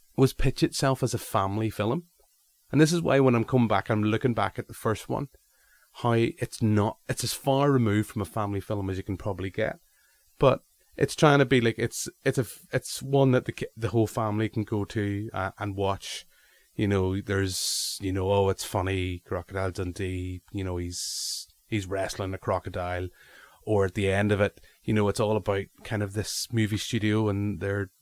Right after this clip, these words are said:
doing illicit things, that sounds a bit wrong, with, with wild animals on set. They're kidnapping wild animals. And Mick, he's able to communicate, of course, as you know, with,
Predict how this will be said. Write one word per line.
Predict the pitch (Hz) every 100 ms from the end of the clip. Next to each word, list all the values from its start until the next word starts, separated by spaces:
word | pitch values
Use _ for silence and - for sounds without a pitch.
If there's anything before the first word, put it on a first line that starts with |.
| -
doing | 110 110 107 110 104 _ _ _ _ - -
illicit | 107 110 - 107
things, | - 107 104 101 98 - - - - -
that | -
sounds | 87
a | -
bit | 87
wrong, | 95 92 98 - - _
with, | 104 98 - 110
with | 107 -
wild | 95 104 101
animals | 101 110 120 120
on | - 104 101
set. | - 113 107 - - -
They're | - 98
kidnapping | - 107 107 107 - 101 104
wild | 92 95 101
animals. | 98 95 98 104 - - _ _ _ _ -
And | 98 92 95 - _
Mick, | - 98 98 -
he's | 104 98
able | 101 98 95
to | -
communicate, | 107 98 101 104 95
of |
course, | - 101 90
as | 98
you | 92
know, | 95 95
with, | 95 95 - - -